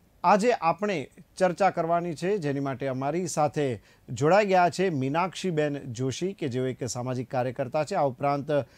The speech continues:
સ્મિતાબેન પંડ્યા, તેઓ પણ એક સામાજિક કાર્યકર્તા છે, અને પ્રોફેસર ડૉક્ટર નેહા રાવલ, કે જેઓ એક સાયકોલોજિસ્ટ છે. તો સૌથી પહેલાં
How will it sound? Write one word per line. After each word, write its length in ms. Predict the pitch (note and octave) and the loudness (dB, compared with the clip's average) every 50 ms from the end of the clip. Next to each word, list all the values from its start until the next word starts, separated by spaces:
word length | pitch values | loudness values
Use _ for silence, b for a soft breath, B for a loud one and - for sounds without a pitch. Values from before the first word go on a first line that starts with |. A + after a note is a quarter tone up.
| b b b b | b b b b
સ્મિતાબેન 640 | - - F3+ F#3+ G3+ - A#3+ A3+ G#3+ A#3 A#3+ A#3+ A3 | -8 -6 -4 -2 0 2 4 4 4 2 0 0 -2
પંડ્યા, 460 | E3+ - - F3+ F#3 F#3 G#3 G#3 A3+ | -4 -2 -2 0 2 2 2 2 2
તેઓ 200 | A3+ - D#3 D3+ | 0 -2 -2 -2
પણ 160 | C3+ D3+ D3+ | -2 -4 -6
એક 100 | D3+ C3 | -6 -6
સામાજિક 400 | - D#3+ D3 D3 D#3 D3+ E3 D#3+ | -4 -4 -4 -2 -4 -4 -4 -2
કાર્યકર્તા 560 | - D#3+ D#3 D#3+ D3+ E3+ D#3+ C#3 - F3 E3+ | -2 0 0 0 -2 -4 -4 -2 0 0 0
છે, 140 | C#3 - G#3+ | 0 0 -2
અને 540 | B3 A3+ F3+ D#3+ E3 E3+ F3 F3 F3 E3 - b b b b b b b b - | 0 0 0 0 0 -2 -2 -2 -4 -4 -6 b b b b b b b b 0
પ્રોફેસર 560 | F3+ F3+ D#3+ - A#3 A3+ - - A#3 A#3 A3+ | 2 2 2 4 2 2 2 2 2 2 2
ડૉક્ટર 460 | F#3+ D#3+ D#3+ D#3+ - - F3 E3+ E3 | 2 2 2 2 2 0 0 0 0
નેહા 520 | C#3+ C#3 C3+ C#3+ D3 C#3 A#2 C3 C3+ B2+ A#2 | 0 0 -2 0 0 -2 0 0 0 0 0
રાવલ, 420 | A2+ A#2+ B2+ C3+ D#3 G3 A3+ A3+ | 0 0 0 2 2 2 2 0
કે 140 | G#3 - E3 | 0 -4 -4
જેઓ 260 | C3 B2+ C#3 C3+ C3 | -2 0 0 0 0
એક 220 | B2+ B2+ A#2+ - - C3+ B2+ B2 C3 - _ _ _ - | 0 -2 -4 -6 -6 -4 -4 -4 -6 -10 _ _ _ -16
સાયકોલોજિસ્ટ 920 | - - - E3 D#3 C3+ - C#3 B2 A#2+ A#2 A2+ G#2+ A#2 A2 - - C3 | -12 -6 -2 0 0 0 0 -2 -2 -2 -2 -2 -4 -6 -6 -8 -8 -10
છે. 220 | A#2 G2+ - A#2 A#2 - _ _ _ _ _ _ _ _ b b b b b b b b b - | -12 -10 -10 -12 -12 -14 _ _ _ _ _ _ _ _ b b b b b b b b b 6
તો 400 | G#3+ A#3+ B3 B3 B3 B3 - C#3+ - - | 8 8 8 8 6 2 -4 -8 -2 0
સૌથી 280 | F#3+ A3 A#3 - B3+ | 2 2 2 2 0
પહેલાં 520 | A3+ - G#3+ G#3 G#3+ A#3 A3 F3 C3+ G#2+ | 0 4 6 8 8 10 8 8 6 4